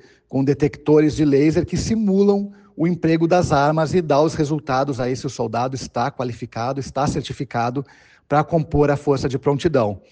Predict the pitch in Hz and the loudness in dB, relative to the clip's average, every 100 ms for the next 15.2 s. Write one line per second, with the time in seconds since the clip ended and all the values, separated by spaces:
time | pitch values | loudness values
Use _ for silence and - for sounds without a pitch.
0 | - - - 160 - 196 170 143 160 185 | -20 -20 0 0 4 2 4 2 2 0
1 | 196 - 165 160 139 120 - 208 214 202 | -2 2 4 4 0 -4 -2 0 0 -4
2 | - 180 156 170 165 - 170 156 139 139 | -2 -2 -2 -2 -4 -2 -4 0 0 0
3 | 131 143 - 143 135 117 - 156 156 - | 0 -4 -2 -4 -2 -6 -4 -6 -6 -8
4 | 131 131 117 127 143 131 127 160 160 - | -4 -4 -6 -10 -6 -2 0 0 -4 -20
5 | - _ - 170 180 - 139 151 160 139 | -20 _ -2 2 2 2 0 0 0 -2
6 | 135 147 156 165 160 180 226 - 156 175 | -2 0 0 0 0 2 0 0 0 2
7 | 180 139 147 180 233 - - 196 - 170 | 2 2 0 -4 -8 -18 -8 -6 -2 -2
8 | 185 180 175 139 143 160 - 180 165 170 | -2 -4 -4 -4 -6 -8 -10 -6 -2 0
9 | 151 160 165 165 135 135 147 139 160 170 | -2 -6 -6 -4 -2 -4 -4 -4 -4 -2
10 | 139 131 110 - - _ - - 208 - | -2 -2 -4 -8 -12 _ -20 -10 -8 -2
11 | 240 214 220 269 233 196 185 202 180 180 | 2 2 2 0 0 2 2 2 2 2
12 | 190 180 190 185 175 - - - - 147 | 0 -2 0 0 0 -4 -8 -8 -6 -6
13 | 143 147 127 139 160 160 165 143 - 180 | -2 -2 -2 -4 -2 -4 -4 -6 -6 -2
14 | 170 143 - 147 127 131 143 143 160 139 | -2 -4 -4 -4 -4 -4 -4 -4 -4 -4
15 | 147 | -6